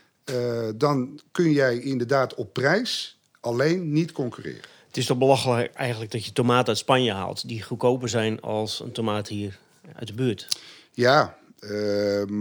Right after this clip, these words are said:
Speaker 1: maar goed, dat, dat, dat, dat bewustzijn is er nu.
Speaker 2: Ja.
Speaker 1: Hè, we, de, alle supermarkten zijn nu bezig met lokaal.
Speaker 2: Ja.
Speaker 1: Maar, eh, met alle respect,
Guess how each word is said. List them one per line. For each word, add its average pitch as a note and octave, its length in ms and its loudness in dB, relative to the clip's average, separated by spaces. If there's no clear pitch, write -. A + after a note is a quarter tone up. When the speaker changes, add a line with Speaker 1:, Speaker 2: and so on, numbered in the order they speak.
Speaker 1:
maar C3 280 4
goed, - 500 0
dat, C3+ 380 0
dat, C3 420 0
dat, C3+ 360 0
dat C3+ 160 4
bewustzijn B2 680 4
is F3+ 200 4
er E3 80 8
nu. B2+ 280 2
Speaker 2:
Ja. C3+ 200 0
Speaker 1:
Hè, F#3+ 180 -2
we, B2+ 520 0
de, C3+ 160 -2
alle F3+ 220 0
supermarkten C3+ 840 2
zijn C#3 280 4
nu C3+ 180 2
bezig E3 440 4
met C3 200 -2
lokaal. G#2+ 640 2
Speaker 2:
Ja. C#3 220 2
Speaker 1:
Maar, C#3 520 6
eh, A#2+ 800 -2
met A#2+ 260 -2
alle C#3 200 2
respect, C#3 680 0